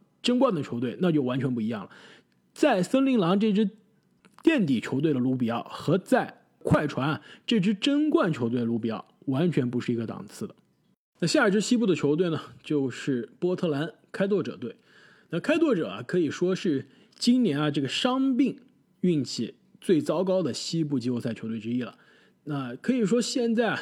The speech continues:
球队最强的三人组里面有两个人整个赛季基本上没怎么打球，但是呢，球队现在依然是在西部的季后赛行列。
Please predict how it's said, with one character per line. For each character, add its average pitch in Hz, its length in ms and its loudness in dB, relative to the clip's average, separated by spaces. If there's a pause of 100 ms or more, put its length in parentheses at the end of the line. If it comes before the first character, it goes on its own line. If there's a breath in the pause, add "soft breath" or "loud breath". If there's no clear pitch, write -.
(100)
球 180 200 -4
队 233 140 2
最 220 320 -2
强 160 220 -2
的 190 80 2
三 202 280 0
人 220 140 2
组 175 260 -2 (200)
里 131 120 -4
面 139 220 -2 (100)
有 190 200 2
两 165 360 0
个 175 120 0
人 175 260 -2 (360)
整 135 140 -2
个 185 80 2
赛 196 160 4
季 170 120 2
基 175 80 2
本 160 60 2
上 143 80 2
没 156 140 2
怎 170 80 -2
么 208 80 0
打 - 160 -2
球， - 280 -2 (420 soft breath)
但 196 220 0
是 196 160 -2
呢， 175 280 -2
球 139 240 -4
队 175 200 0
现 160 120 -4
在 135 120 -4
依 165 220 -2
然 151 320 -4
是 151 140 -6
在 135 280 -6 (180)
西 - 260 -2
部 180 200 2
的 127 80 -2
季 202 140 -2
后 196 120 4
赛 180 140 0
行 107 180 -6
列。 - 140 -6